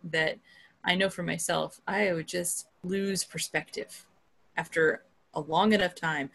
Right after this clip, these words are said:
You can push and push and push and push, but you will reach a point where something snaps. And so for myself, it, over time, I learned that they will be okay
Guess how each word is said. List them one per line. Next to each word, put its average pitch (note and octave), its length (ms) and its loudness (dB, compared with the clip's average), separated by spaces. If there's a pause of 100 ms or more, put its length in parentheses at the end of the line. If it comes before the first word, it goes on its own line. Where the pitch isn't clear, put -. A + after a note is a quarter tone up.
(280)
You A#3 160 2
can C#3+ 220 -2
push - 480 2
and C#3+ 200 -2
push E3+ 320 4
and E3 160 -4
push D#3 240 2
and - 140 -12
push, F#3+ 240 0 (320)
but F#3 140 2
you G#3+ 140 2
will A3 300 2
reach A#3 240 2
a E3+ 60 -2
point - 400 -4
where - 200 -2
something - 460 0
snaps. - 540 -10 (400)
And E3 360 -2 (140)
so - 140 -6
for G#3+ 140 0
myself, B3 560 4 (280)
it, F3+ 220 2 (160)
over F#3+ 220 0
time, E3+ 520 2 (200)
I E3+ 160 2
learned E3 480 -2 (100)
that E3 420 -4 (180)
they F3+ 140 0
will A#3+ 200 2
be A#3 240 8
okay G3+ 420 2